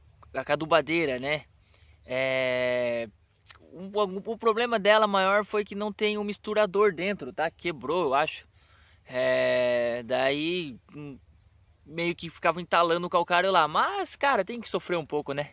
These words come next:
Não pode ser muito fácil também. Mas aqui já era, galera. Aqui já era, já tá calcareado.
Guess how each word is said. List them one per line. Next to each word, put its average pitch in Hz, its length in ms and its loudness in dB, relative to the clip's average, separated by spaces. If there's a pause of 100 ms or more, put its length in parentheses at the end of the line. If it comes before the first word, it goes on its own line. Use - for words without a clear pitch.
Não 143 100 -14
pode 156 220 -4
ser 160 80 -4
muito 151 220 -10
fácil - 380 -6
também. 135 420 -6 (580)
Mas 214 140 -2
aqui 220 220 -4
já 262 160 6
era, 214 220 6
galera. 107 480 -2
Aqui - 200 -16
já 165 160 -2
era, 151 300 0
já 139 200 -6
tá 139 100 -10
calcareado. 127 640 -4